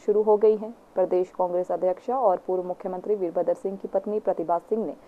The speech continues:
मुख्यमंत्री पद के लिए दावेदारी पेश की है। विधायक दल की बैठक से पहले कांग्रेस प्रदेश अध्यक्षा व सांसद प्रतिभा सिंह ने कहा कि वीरभद्र सिंह के परिवार की उपेक्षा नहीं की जा सकती। हिमाचल प्रदेश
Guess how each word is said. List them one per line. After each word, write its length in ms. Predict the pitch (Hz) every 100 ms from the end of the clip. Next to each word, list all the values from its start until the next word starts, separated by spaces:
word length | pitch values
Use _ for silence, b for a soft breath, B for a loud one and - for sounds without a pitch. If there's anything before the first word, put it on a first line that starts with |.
| B B
मुख्यमंत्री 480 | 226 226 262 262 285
पद 180 | 277 196 -
के 100 | 214
लिए 200 | 202 214
दावेदारी 520 | 185 175 170 170 165
पेश 240 | 170 185 170 -
की 80 | 175
है। 120 | 185 B B B
विधायक 320 | 196 202 196 190
दल 200 | 196 196
की 160 | 202
बैठक 340 | 180 185 196 190
से 100 | 190
पहले 340 | 196 190 214
कांग्रेस 460 | 359 214 190 185 -
प्रदेश 340 | 190 180 180
अध्यक्षा 500 | 175 170 185 185 262
व 120 | 262
सांसद 380 | 185 185 175 190 -
प्रतिभा 280 | 185 180 175
सिंह 280 | 175 190 185
ने 100 | 170
कहा 420 | - 170 175 254
कि 160 | 370 277
वीरभद्र 460 | 202 196 190 196
सिंह 280 | 190 - 220
के 120 | 226
परिवार 440 | 233 185 170 185 196
की 220 | 196 220
उपेक्षा 580 | 196 - 175 - 202 196 B B B 202
नहीं 400 | 220 220 262 247
की 200 | - 175
जा 200 | - 165
सकती। 320 | - 180 202 - B B
हिमाचल 300 | 220 196 196
प्रदेश 340 | 208 190 175